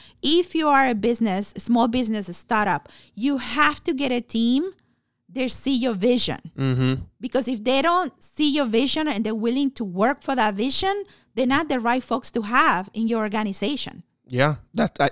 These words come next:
Speaker 2: we were just talking about this yesterday at work. Daniel was telling us that over the past couple months, he's seen such a change in the company just from the people that we've hired on lately, and it's,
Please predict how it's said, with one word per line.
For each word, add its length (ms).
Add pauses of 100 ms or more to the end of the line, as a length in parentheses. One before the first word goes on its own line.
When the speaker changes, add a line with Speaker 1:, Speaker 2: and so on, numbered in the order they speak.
Speaker 2:
we 180
were 120
just 360
talking 300
about 200
this 180
yesterday 340
at 100
work. 220
Daniel 300
was 100
telling 280
us 160
that 220
over 160
the 80
past 240
couple 220
months, 340 (560)
he's 240
seen 300
such 260
a 80
change 640
in 400 (360)
the 180
company 500
just 380 (420)
from 220
the 80
people 340
that 100
we've 200
hired 320
on 520
lately, 540
and 140
it's, 340